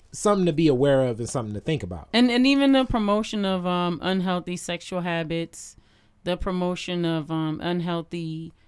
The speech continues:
Speaker 2: you know, ways in which we communicate, unhealthy ways in which we, you know, just don't take care of ourselves. You know, like, when, um,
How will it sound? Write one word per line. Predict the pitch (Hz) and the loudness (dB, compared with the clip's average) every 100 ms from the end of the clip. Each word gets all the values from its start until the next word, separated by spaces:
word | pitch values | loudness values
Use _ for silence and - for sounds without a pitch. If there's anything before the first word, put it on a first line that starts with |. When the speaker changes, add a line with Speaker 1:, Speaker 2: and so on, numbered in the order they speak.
| _ _ _ | _ _ _
Speaker 2:
you | 180 185 | -2 2
know, | 165 | 2
ways | 156 185 190 190 170 | 0 0 2 0 0
in | 175 | -2
which | 175 180 | -2 -4
we | 180 | -6
communicate, | - 165 180 185 175 180 170 165 | -4 0 0 0 -2 -4 -4 -4
unhealthy | 170 170 170 165 170 165 160 160 - _ _ - | -2 0 -2 -4 -6 -6 -6 -8 -12 _ _ -8
ways | 165 180 175 | -2 0 0
in | 175 | 0
which | 170 - | -2 -4
we, | 175 160 156 - _ | -6 -6 -8 -12 _
you | 175 170 | -2 0
know, | 156 151 151 - _ - | 0 -2 -6 -10 _ -16
just | 156 175 151 | -10 -8 -8
don't | 135 165 214 - - | -2 0 0 -6 -6
take | 185 160 | -6 -4
care | 185 170 | -4 -2
of | |
ourselves. | 160 160 - 165 156 156 151 | -4 -6 -6 -4 -4 -6 -4
You | 165 | -4
know, | 165 | -2
like, | 160 160 170 | -2 -4 -2
when, | 165 160 | -2 0
um, | 156 151 156 | -2 -4 -4